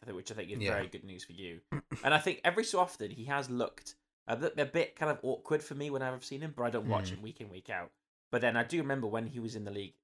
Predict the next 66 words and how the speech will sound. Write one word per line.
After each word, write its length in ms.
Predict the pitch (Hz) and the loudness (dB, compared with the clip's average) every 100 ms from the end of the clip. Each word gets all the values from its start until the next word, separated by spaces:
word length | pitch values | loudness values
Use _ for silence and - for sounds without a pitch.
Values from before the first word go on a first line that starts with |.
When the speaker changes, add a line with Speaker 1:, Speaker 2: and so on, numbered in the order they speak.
| _ _ - | _ _ -8
Speaker 1:
two 160 | - | -6
years 300 | 110 110 120 | -2 0 -2
ago, 320 | 95 - - 104 | -2 -12 -14 -12
when 140 | - 110 | -4 -4
he 40 | 104 | 2
had 200 | 113 - | 2 2
that 120 | - | -2
amazing 340 | 101 104 90 | -2 -4 -4
start 220 | 87 101 - | -4 -4 -2
to 40 | |
the 40 | - | -4
season. 140 | - | 0
Speaker 2:
One 100 | 123 | -2
player 240 | 104 120 110 | 4 8 8
Speaker 1:
He 40 | |
Speaker 2:
of 80 | 98 | 6
the 20 | |
Speaker 1:
looked 160 | 92 147 | 4 2
Speaker 2:
month, 280 | 104 120 127 | 2 0 0
Speaker 1:
incredible. 40 | |
Speaker 2:
yeah. 160 | 143 120 - | -2 -4 -4
<laughs> 100 | - | 4
He 120 | 208 | 8
Speaker 1:
Yeah, 140 | 160 208 | 10 10
Speaker 2:
scored, 360 | - 190 185 | 12 12 12
Speaker 1:
he 40 | 147 | 12
was 160 | 151 156 | 10 10
Speaker 2:
like, 20 | |
s-, 100 | 139 | 6
Speaker 1:
unbelievable. 280 | 131 131 233 | 4 2 2
Speaker 2:
he 60 | 196 | 2
scored, 200 | - 160 | 8 12
like, 120 | 139 | 12
six 260 | - 147 120 | 10 8 8
goals 260 | - 131 117 | 10 10 8
in 80 | 104 | 6
five 280 | - 117 110 | 8 8 8
games 300 | 120 127 110 | 2 2 0
or 60 | |
something. 220 | 104 107 156 | -2 0 2
Speaker 1:
He 80 | |
did. 240 | 147 165 160 | 6 6 4
He 120 | 151 | 2
Speaker 2:
Yeah. 40 | |
Speaker 1:
looked 220 | 147 139 - | 2 0 2
amazing. 360 | 151 156 156 | 2 4 4
He 100 | 104 | 4
Speaker 2:
<laughs> 100 | 131 | 4
Speaker 1:
looked 200 | 139 135 | 4 4
like 220 | 127 95 - - | 0 0 -4 -4
the 80 | 131 | 2
natural 380 | 120 120 - 110 | 4 4 2 -4
finisher 340 | 120 107 107 | -2 -2 -2
you're 140 | 107 139 | -2 0
on 60 | |
about. 280 | 131 82 80 | 0 -2 -4
So 220 | - 110 104 _ _ | 0 0 -2 _ _
there's 120 | - 101 | 0 2
Speaker 2:
Mm. 20 | |
Speaker 1:
clearly, 260 | 101 196 95 | 4 4 2
you 120 | 107 | -4
know, 60 | 82 | -8
talent 320 | - 107 87 | -2 -2 -2
there. 180 | - 71 - _ _ _ | -10 -12 -12 _ _ _
And 200 | - 117 87 | -2 0 2
I'm 140 | 110 | 0